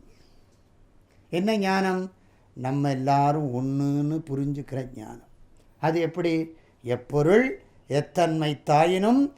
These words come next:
அப்பொருள் மெய்ப்பொருள் காண்பது அறிவு. அதுக்கு விசாரம் பண்ணு. கற்று ஈண்டு மெய்ப்பொருள் கண்டார், தலைப்படுவர் மற்று ஈண்டு வாரா நெறி.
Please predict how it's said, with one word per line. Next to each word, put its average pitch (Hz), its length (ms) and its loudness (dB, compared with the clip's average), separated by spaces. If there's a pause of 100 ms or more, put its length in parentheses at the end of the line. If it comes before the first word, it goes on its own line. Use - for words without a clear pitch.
(180)
அப்பொருள் 208 800 4 (220)
மெய்ப்பொருள் 185 760 -2
காண்பது 185 680 0
அறிவு. 175 720 -2 (3750)
அதுக்கு 233 360 -4
விசாரம் 165 480 -2
பண்ணு. - 220 -20 (800)
கற்று 254 580 2
ஈண்டு 240 460 0
மெய்ப்பொருள் 208 640 0
கண்டார், 214 680 4 (420)
தலைப்படுவர் 226 880 2
மற்று 180 420 -2
ஈண்டு 202 520 -2
வாரா 180 500 4
நெறி. 120 520 -4